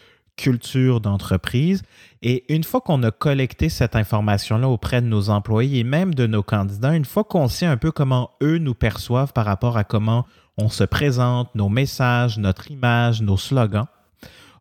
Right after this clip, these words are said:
on a plusieurs éléments sur lesquels on doit réfléchir. Donc, cette fameuse proposition de valeur employée, elle a cinq piliers qui sont toujours dans la partie du corps, hein, donc dans la fondation.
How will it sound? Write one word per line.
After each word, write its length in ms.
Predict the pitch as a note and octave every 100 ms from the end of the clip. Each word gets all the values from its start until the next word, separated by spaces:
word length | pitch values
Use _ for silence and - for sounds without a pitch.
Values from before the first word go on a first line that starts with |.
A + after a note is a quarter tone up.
| -
on 240 | C3+ C#3+
a 120 | F3 F#3+
plusieurs 560 | - G3 F3 G3+ E3+
éléments 340 | D#3+ B2 C3+ D#3+
sur 220 | - C3
lesquels 400 | G#2+ - C3+ C#3+
on 120 | A2+
doit 220 | A2 A#2+
réfléchir. 720 | A2+ A#2+ - G#2+ - A2 G2
Donc, 160 | A2 G#2+
cette 200 | A#2+ -
fameuse 420 | C3+ D3+ F3 -
proposition 1040 | - - F3+ E3+ F3 D#3+ B2 A#2 - C#3+ C3
de 80 |
valeur 600 | G#2 G2+ G2+ G#2+ A2+ G#2+ -
employée, 680 | A#2+ A2+ - G#2+ F#2+ G#2 D3+ - - - - -
elle 240 | A2+ A#2 C3
a 180 | D#3 -
cinq 480 | - - C3+ D#3+ D#3+ -
piliers 420 | A#2+ G#2 A2+ F#3 _ _ -
qui 180 | - C3+
sont 240 | - F#3+
toujours 500 | - F3 B2+ C#3 E3
dans 160 | C3 A2
la 100 | G#2
partie 380 | A2 - - A2+
du 140 | -
corps, 200 | A#2+ F#2+
hein, 140 | F#2+
donc 320 | G#2+ G#2+ A2 G#2+
dans 140 | G#2
la 160 | G2 G2+
fondation. 720 | - C3 A#2+ G#2 - B2